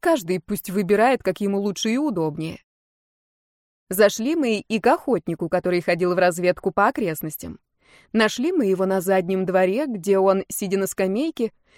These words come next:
мастерил силки для охоты на пушных зверьков к будущему охотничьему сезону. На деревянных распорках сушились заячьи шкурки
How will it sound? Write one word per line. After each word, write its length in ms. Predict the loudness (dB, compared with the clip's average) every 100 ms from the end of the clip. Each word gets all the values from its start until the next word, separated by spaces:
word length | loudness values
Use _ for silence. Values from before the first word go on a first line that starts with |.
| _
мастерил 480 | -2 -2 -2 0 0
силки 440 | 0 -4 -4 -4 -2
для 220 | 2 2
охоты 320 | 2 -2 0
на 120 | -2
пушных 380 | -2 -4 -4 -4
зверьков 540 | -4 -6 -2 -2 -2 -8
к 140 | -10
будущему 500 | -8 -6 -6 -4 0
охотничьему 600 | 2 2 -2 -2 -2 -2
сезону. 520 | -2 -4 -4 -4 -6 -10 _ _ _ _ -20 _
На 180 | 2 2
деревянных 600 | 2 2 2 2 0 0
распорках 600 | 0 0 -4 -6 -4 -8
сушились 500 | -8 -8 -6 -4 -4
заячьи 500 | 0 2 2 0 -6
шкурки 580 | -6 -8 -8 -4 -4